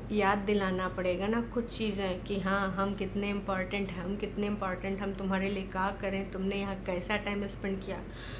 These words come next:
वैसे सुनो दर्शकों, जिज्जी हमारे एक होशियारी वाला काम करी है। जिसने video देखा होगा उसने तो समझ ही लिया होगा, और जिसने नहीं देखा ना, हम उसको गिनाए देते हैं, बहुत अच्छे से बताए देते हैं।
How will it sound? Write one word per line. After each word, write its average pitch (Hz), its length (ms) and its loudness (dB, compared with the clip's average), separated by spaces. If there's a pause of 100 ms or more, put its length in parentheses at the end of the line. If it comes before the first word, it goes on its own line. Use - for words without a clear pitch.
(180)
वैसे 202 280 0
सुनो 214 300 4
दर्शकों, 208 480 2 (460)
जिज्जी 180 320 0
हमारे 202 360 2
एक 208 100 -2
होशियारी 190 600 2
वाला 202 260 2
काम 190 380 2
करी 190 300 0
है। 185 340 0
जिसने 202 340 2
video 196 300 2
देखा 185 440 2
होगा 220 280 4
उसने 196 260 2
तो 196 160 -2
समझ 196 380 2
ही 220 60 4
लिया 214 220 4
होगा, 208 320 2 (380)
और 220 80 0
जिसने 220 400 4
नहीं 214 440 4
देखा 214 340 4
ना, 202 240 2 (160)
हम 214 220 4
उसको 202 240 0
गिनाए 202 560 4
देते 190 320 0
हैं, 220 320 0
बहुत 214 240 0 (100)
अच्छे 220 320 0
से 220 160 -2
बताए 185 460 0
देते 185 340 -2
हैं। 190 180 -4